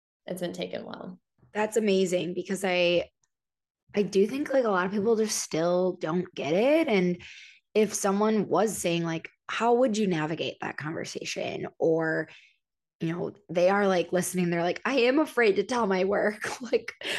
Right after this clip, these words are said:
Speaker 2: how do I
Speaker 1: Yeah.
Speaker 2: go about it? I'm curious kind of your
Speaker 1: Yeah.
Speaker 2: take on that. And it's amazing that you have that support because that's so important. There's a local, um, group here that's trying to bring awareness to the fact that, like,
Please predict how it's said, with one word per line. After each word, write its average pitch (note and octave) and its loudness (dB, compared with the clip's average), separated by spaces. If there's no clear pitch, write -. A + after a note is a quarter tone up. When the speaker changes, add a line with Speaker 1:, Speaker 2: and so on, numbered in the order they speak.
Speaker 2:
how C4+ 2
do B3 2
I C#4 4
Speaker 1:
Yeah. G3 4
Speaker 2:
go G3+ 2
about D#3 0
it? C#3+ -4
I'm G3 0
curious G#3 2
kind F#3+ 0
of F3+ 0
your F3+ 2
Speaker 1:
Yeah. E3+ -2
Speaker 2:
take F#3 2
on F3 0
that. C#3 -4
And E3+ 0
it's G3+ 2
amazing G#3+ 2
that A3 2
you F#3 4
have E3+ -2
that F3+ -2
support E3 -2
because F3+ 0
that's F3 -4
so E3+ 0
important. E3+ -2
There's F3 0
a E3+ -2
local, E3+ -2
um, E3+ -2
group F3+ 2
here F#3+ 4
that's - -4
trying E3+ 0
to E3 -4
bring E3+ 0
awareness E3+ -2
to F#3+ -2
the E3+ -2
fact D#3+ -4
that, - 0
like, E3 -2